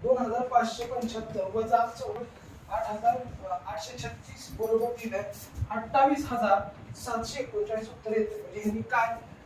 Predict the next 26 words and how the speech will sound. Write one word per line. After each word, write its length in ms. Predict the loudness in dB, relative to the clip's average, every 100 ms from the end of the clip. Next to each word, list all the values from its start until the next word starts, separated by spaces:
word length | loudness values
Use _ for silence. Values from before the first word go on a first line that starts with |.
| -10
उत्तर 340 | -4 -4 -2 -2
दिलंय 300 | -2 -2 -2
सांगू 340 | -2 -4 -6
का 160 | -6 -6
तुम्हाला? 360 | -6 -4 0 0 -2 -12 -14 -14 -16 -12
याचं 180 | -12 -10
उत्तर 240 | -6 -6
जरा 160 | -2 -2
इथं 280 | -2 -2 -2
घेतो. 480 | -4 -6 -16 -14 -8
चालू 260 | -2 0
उत्तर. 400 | 0 -2 -12 -10
काय 140 | -10 -10
इथं 80 | -8
देऊ? 200 | -8 -10 -12 -20 -20 -2
कारण 180 | -2 0
मी, 120 | -4
अ, 720 | -4 -12 -14 -16 -12 -10 -8 -10 -14 -18 -18
दिसतंय 380 | -16 -16 -12 -8
का 60 | -4
बघा 120 | -4
बरं 240 | -4 -6
वजा 240 | -8 -6 -8
बाकीचं. 380 | -10 -12 -14 -16 -20 -20 -20 -20 -20 -12
दोन, 180 | -8 -8 -8 -16 -18 -20 -18 -14
चौदा. 540 | -14 -16 _ _